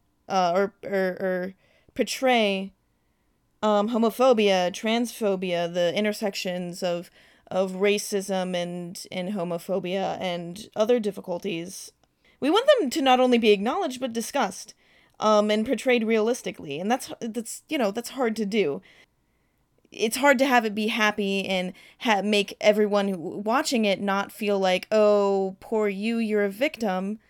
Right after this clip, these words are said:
but also kind of have this, uh, you're stuck in this, you know, this double bind of, we want this to be sort of whimsical and lighthearted and happy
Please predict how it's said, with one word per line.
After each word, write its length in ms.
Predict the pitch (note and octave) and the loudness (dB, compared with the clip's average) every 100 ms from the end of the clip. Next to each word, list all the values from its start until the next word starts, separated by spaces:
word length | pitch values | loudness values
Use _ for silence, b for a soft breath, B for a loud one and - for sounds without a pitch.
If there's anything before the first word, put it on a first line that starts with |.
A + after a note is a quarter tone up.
| _ _ _ _ _ | _ _ _ _ _
but 140 | D4+ E4 | 0 2
also 380 | E4 E4 D#4 | 2 0 -2
kind 220 | C4+ C#4 B3+ | -2 0 0
of 100 | B3 | 0
have 240 | C4 G#3+ | -2 0
this, 240 | A3 G#3+ | -2 -2
uh, 160 | - G#3 | -4 -4
you're 240 | A#3 A#3 A#3 | -4 -4 -4
stuck 300 | - A3+ A3 | -2 -2 0
in 100 | G#3 | -2
this, 380 | G3+ - - - _ _ | -2 -6 -12 -18 _ _
you 140 | B3+ | -6
know, 100 | G#3+ | -4
this 180 | F#3 G3 | -4 -6
double 240 | G#3+ G#3 F#3+ | -2 -2 0
bind 440 | A3+ A#3 G3 F#3+ | 0 2 0 -2
of, 240 | F#3 F#3 - b _ _ _ - - | -4 -6 -16 b _ _ _ -16 -6
we 220 | A3 G#3+ | -2 0
want 300 | G#3+ G#3 G3 | 2 2 2
this 260 | G#3 G3+ - | 0 0 -4
to 100 | A3+ | -6
be 240 | G3+ F#3 | -6 -8
sort 280 | - - F#3+ | -6 -4 -4
of 120 | F#3+ | -2
whimsical 480 | G3 F#3+ G#3+ G#3 F#3 | -4 -4 -4 -2 0
and 160 | F3+ F3+ | -2 -2
lighthearted 580 | F3+ F3 G3+ F#3+ F#3 | -2 -2 -2 -2 -2
and 140 | F3+ F#3+ | -6 -8
happy 580 | - F#3+ F#3+ F#3+ F3 | -4 -2 -2 -4 -4